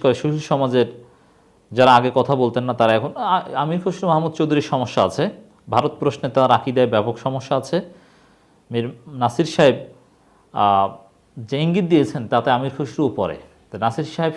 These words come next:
সাহসী, এই জন্য আমির খসরুকে পাশে বসিয়ে ভারতের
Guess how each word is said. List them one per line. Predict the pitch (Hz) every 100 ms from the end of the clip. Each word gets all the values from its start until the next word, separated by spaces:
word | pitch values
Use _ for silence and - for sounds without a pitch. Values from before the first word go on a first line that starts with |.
| -
সাহসী, | 139 147 - 82 -
এই | 107
জন্য | 123 117
আমির | 139 120
খসরুকে | 156 156 139 135 -
পাশে | 143 - 165
বসিয়ে | 139 143 113 - - - _ _ _ _ _ _ _ _ _ _ - 101
ভারতের | 135 139 151